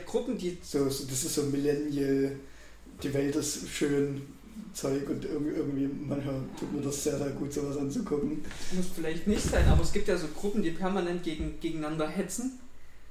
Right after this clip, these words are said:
Speaker 1: aber ich glaub, sich nie, nie, also, wo sich beide noch nie so richtig mit dem Gegenüber mal an den Tisch gesetzt und geredet haben.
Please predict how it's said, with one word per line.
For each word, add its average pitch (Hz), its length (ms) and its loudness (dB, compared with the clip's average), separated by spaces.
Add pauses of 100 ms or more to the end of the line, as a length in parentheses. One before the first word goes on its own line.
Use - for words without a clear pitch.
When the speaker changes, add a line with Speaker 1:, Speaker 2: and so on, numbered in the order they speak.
(280)
Speaker 1:
aber 165 460 -2
ich - 240 -4
glaub, 185 240 0
sich 175 220 -2
nie, 180 120 2 (400)
nie, 190 260 -2
also, 160 200 -6 (540)
wo 165 80 0
sich 165 320 -6 (220)
beide 202 300 6
noch 175 200 0
nie 214 100 4
so 202 120 6
richtig 190 340 2
mit 175 100 0
dem 170 140 -2
Gegenüber 175 440 -2
mal 170 160 -2
an 156 140 -4
den 175 140 -6
Tisch - 240 -4
gesetzt 190 380 -4
und 175 120 -6
geredet 175 460 4
haben. 147 160 -8